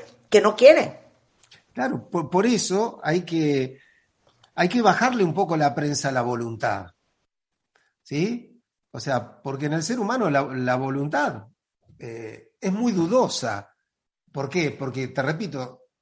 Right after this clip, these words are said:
Speaker 2: una parte de nosotros decide algo en contra de otra parte de nosotros.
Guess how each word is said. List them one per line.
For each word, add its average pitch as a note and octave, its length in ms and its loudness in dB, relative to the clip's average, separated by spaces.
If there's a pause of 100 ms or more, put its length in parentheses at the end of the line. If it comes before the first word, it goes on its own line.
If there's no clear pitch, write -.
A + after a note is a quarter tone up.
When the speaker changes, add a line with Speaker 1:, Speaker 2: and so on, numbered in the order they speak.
Speaker 2:
una G#3+ 280 0
parte A3+ 260 2
de D#3+ 60 -2
nosotros D#3 420 -6
decide E3+ 460 -4
algo B2+ 460 -2 (240)
en G3+ 260 0
contra F#3 640 6
de A#2+ 60 -4
otra A2 300 -6
parte G#2 340 -6
de G2+ 120 -12
nosotros. F#2+ 680 -18